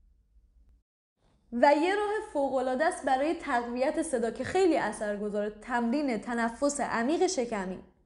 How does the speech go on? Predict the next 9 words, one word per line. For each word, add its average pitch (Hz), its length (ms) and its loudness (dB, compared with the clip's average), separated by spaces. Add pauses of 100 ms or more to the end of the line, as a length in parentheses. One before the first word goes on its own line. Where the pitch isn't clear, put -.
(400)
برای 294 320 6
آرامش، 254 800 0
برای 247 320 2
داشتن 254 580 0
نفس، 277 560 0
برای 247 300 4
گفتن 262 480 0
جمله‌های 233 580 0
طولانی، 247 880 0